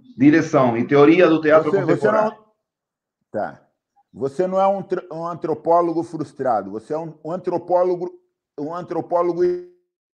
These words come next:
Speaker 2: imagético, um antropólogo das imagens.
Speaker 1: Visual, exatamente, antropologia visual.
Speaker 2: <laughs>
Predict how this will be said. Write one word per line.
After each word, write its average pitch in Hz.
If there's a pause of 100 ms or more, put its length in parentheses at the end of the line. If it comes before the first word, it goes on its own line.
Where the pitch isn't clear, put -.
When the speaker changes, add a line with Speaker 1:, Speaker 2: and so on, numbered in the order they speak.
(120)
Speaker 2:
imagético, 160 (320)
um 135
antropólogo 175
das 170
imagens. 147
Speaker 1:
Visual, 180
exatamente, 202
antropologia 151
visual. 165
Speaker 2:
<laughs> -